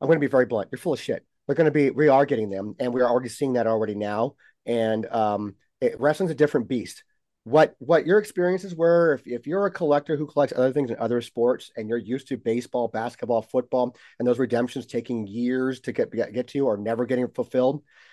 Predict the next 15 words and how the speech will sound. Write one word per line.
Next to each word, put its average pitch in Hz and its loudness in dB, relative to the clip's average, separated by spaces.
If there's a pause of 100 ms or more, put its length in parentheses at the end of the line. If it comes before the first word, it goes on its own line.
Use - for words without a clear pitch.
(200)
that's 135 -10
just - -8
not 143 -2
the 127 2
normal 135 4
case 123 -4
for 113 -4
wrestling. 104 -4 (220)
Wrestling 143 -2
is 156 2
a 143 -6
different 127 -2
beast 117 -4 (240)
about 131 -2
everything. 139 -2